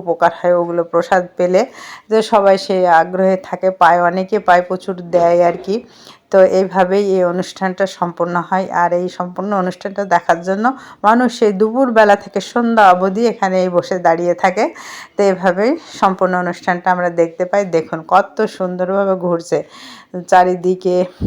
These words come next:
হুম, দড়ির সাহায্যে পিঠের। দেখুন কাছ থেকে এই যে দেখুন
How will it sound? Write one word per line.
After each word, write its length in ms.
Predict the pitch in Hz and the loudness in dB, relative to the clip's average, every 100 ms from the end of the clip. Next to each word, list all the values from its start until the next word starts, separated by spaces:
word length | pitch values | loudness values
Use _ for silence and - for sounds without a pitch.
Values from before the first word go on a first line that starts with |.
| - | -4
হুম, 260 | 185 175 175 175 | -4 -6 -8 0
দড়ির 300 | 185 185 185 - | 2 2 0 -4
সাহায্যে 440 | 180 180 185 233 294 - - - - | -2 -2 0 -2 -2 -10 -20 -20 -10
পিঠের। 320 | 208 - 220 185 | -8 -2 -2 0
দেখুন 240 | 190 - 185 180 | -4 -2 -4 0
কাছ 120 | 180 196 - | 0 0 -14
থেকে 180 | - 202 | -6 -4
এই 60 | 196 | -2
যে 80 | 180 165 175 | -4 -2 0
দেখুন 320 | 180 - | 0 -2